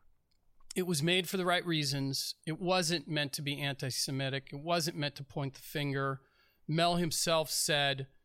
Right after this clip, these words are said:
you know, when you watch the nail in the movie go through Jesus's palm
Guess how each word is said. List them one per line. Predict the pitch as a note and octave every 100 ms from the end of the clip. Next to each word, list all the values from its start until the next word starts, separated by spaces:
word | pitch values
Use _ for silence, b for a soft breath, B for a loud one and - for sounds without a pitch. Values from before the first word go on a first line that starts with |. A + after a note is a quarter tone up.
| _ _ - _ -
you | D#3
know, | D3 C3+ C3 - _ _ _ _
when | C#3+ E3 D#3+
you | D#3+
watch | D3 E3 E3+ F3 - -
the | E3
nail | D#3 D#3 D#3+ D#3 C#3 C3 - -
in | D#3
the |
movie | D3 D3+ D#3 D3 C3+
go | - C#3+ D3
through | - C#3+
Jesus's | B2 C#3+ C#3+ - C3 -
palm | - D#3+ C#3+ B2+ A2